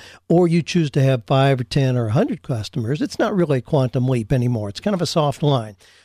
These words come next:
So we're gonna be talking about things that cover all the applications, whether you have a job or are doing something more independent. Principles for success are much the same. They cross those lines. So stay with us. Here's some of the things we're gonna be discovering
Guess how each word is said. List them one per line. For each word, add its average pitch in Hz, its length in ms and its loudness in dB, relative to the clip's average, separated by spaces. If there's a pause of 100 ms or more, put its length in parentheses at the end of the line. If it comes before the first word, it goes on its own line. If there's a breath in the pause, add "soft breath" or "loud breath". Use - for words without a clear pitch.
(120)
So 147 80 2
we're 220 120 6
gonna 233 160 6
be 226 100 0
talking 202 280 2
about 170 240 2
things 170 260 0
that 147 120 -6
cover 156 540 2
all 196 400 2
the 139 340 0
applications, 139 960 0
whether 127 220 0
you 123 180 0
have 120 220 0
a 127 40 -2
job 120 480 -2
or 131 280 2
are 113 120 0
doing 123 300 2
something 127 460 -2 (500 loud breath)
more 131 220 4
independent. 151 640 0 (640)
Principles 170 440 0
for 170 120 -4
success - 680 -2 (240)
are 131 180 0
much 127 380 -2
the 139 100 -2
same. 120 520 -2
They 127 160 -4
cross - 460 -2
those 127 360 0
lines. 113 560 -2
So 120 220 -4
stay 165 260 0
with 175 220 2
us. 127 100 -4
Here's 202 160 0
some 214 140 0
of 185 80 -2
the 170 40 -10
things 180 240 -2
we're 175 60 -4
gonna 180 180 0
be 170 120 2
discovering 160 880 -2